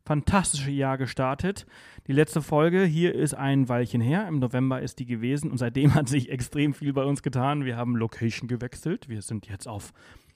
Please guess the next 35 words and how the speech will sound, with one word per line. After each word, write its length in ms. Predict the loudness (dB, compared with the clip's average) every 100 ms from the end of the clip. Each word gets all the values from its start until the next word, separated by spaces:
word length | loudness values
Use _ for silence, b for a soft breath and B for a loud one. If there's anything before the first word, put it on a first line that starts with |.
| b -6
Mallorca, 1000 | -4 -4 -8 -10 -12 -14 -12 -8 -8 -10 _ _ _ b b b b -6
ähm, 440 | -4 -4 -6 -6
haben 260 | -6 -6 -4
alles 280 | -2 -4 -4
in 340 | -4 -4 -4
Garmisch-Partenkirchen 1000 | -4 -2 -2 -4 -8 -8 -10 -8 -8 -10 _ _
aufgegeben 720 | 6 6 6 4 6 6 6 2 B B B B
und 280 | 0 2 2
werden 340 | 2 2 2
den 240 | 2 0
Winter 340 | 0 0 0 -2
hier 360 | -2 -4 -4
verbringen, 600 | -6 -4 -2 -2 -2 -2
bevor 380 | -2 -4 0 -2
es 100 | 0
dann 360 | -2 0 -2 -6 b b b -4
an 120 | 0
einen 240 | 2 2 -2 -4
neuen 460 | 0 2 2 0
Ort 480 | 0 -2 -4 -8 -8
geht. 440 | -4 -2 -4 -8 -6
Äh, 240 | -4 -2
mehr 160 | 0 0
dazu 260 | 0 -2 -2
dann 200 | 0 0
demnächst. 480 | 0 0 -2 -2
Aber 180 | -4 -4
es 80 | -4
ist 140 | -2
sehr 160 | 0 0
spannend 420 | 0 2 2 0
und, 260 | 0 -2 -2
äh, 200 | -6 -4
der 160 | -2
Dezember 580 | -2 -4 -2 0 0 -4